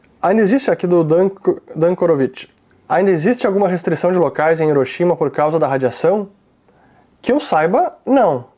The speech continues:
Eu estive, inclusive, ali no, no Atomic Bomb Dome, que é uma estrutura que era um prédio da prefeitura de Hiroshima e que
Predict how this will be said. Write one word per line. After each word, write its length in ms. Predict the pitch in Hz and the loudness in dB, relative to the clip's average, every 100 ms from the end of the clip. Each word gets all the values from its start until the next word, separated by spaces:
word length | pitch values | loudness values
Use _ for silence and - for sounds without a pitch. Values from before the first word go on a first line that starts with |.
| _ | _
Eu 220 | 156 156 | -2 0
estive, 580 | 151 - - 202 202 180 | 0 -2 0 2 2 2
inclusive, 920 | 180 170 160 147 196 208 190 190 175 - | 0 0 0 2 0 2 2 2 2 0
ali 400 | 156 156 180 196 | -2 2 2 2
no, 520 | 185 170 151 135 117 - _ _ _ _ _ - - - | 2 2 2 0 -4 -12 _ _ _ _ _ -20 -20 -8
no 760 | 151 143 139 135 127 120 120 123 - - - _ | -2 2 4 4 2 2 0 -2 -16 -20 -20 _
Atomic 640 | - 143 175 190 185 170 147 | -6 -2 0 2 0 -2 -2
Bomb 380 | 151 175 170 - | 0 2 0 -4
Dome, 420 | 147 170 190 131 | 0 2 0 -2
que 200 | - 143 | -4 0
é 200 | 143 160 | 2 2
uma 220 | 156 151 151 | 2 0 -2
estrutura 540 | - 143 - 220 233 | -2 -8 -2 0 0
que 100 | 220 | 2
era 100 | 180 | 0
um 80 | 156 | 0
prédio 400 | 165 180 214 196 | 0 2 2 0
da 100 | 185 | -2
prefeitura 840 | 156 - 139 - 190 196 175 - | -4 -4 -6 0 2 4 2 0
de 480 | 143 135 151 165 165 | -6 -6 -2 0 0
Hiroshima 760 | 143 143 131 - 156 170 170 165 | 2 2 0 -2 0 2 2 0
e 140 | - 143 | -2 -6
que 440 | - 156 160 151 | -4 0 0 0